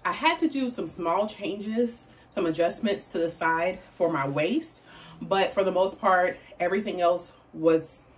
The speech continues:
exactly cut out exactly what the pattern had. Um, saying that, I actually enjoy it. What I'm gonna do is I'm going to put up the pictures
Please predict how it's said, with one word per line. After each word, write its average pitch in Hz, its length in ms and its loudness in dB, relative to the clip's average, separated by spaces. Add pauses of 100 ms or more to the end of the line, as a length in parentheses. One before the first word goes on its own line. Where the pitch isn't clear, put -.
exactly 160 540 -2 (800)
cut 190 140 2
out 180 160 6
exactly 170 300 0
what 156 100 -6
the 160 60 -12
pattern 151 300 2
had. - 200 -8 (540)
Um, 185 300 2
saying 339 420 4
that, 160 300 0 (280)
I - 140 -10
actually 254 480 -6
enjoy 214 420 -2
it. - 200 -10
What 196 180 2
I'm 254 140 2
gonna 262 160 -2
do 208 400 0 (460)
is 175 240 0
I'm 185 220 -2
going 196 200 -2
to 175 100 -6
put 202 360 -2
up 185 220 -2
the 151 60 -16
pictures 196 680 -6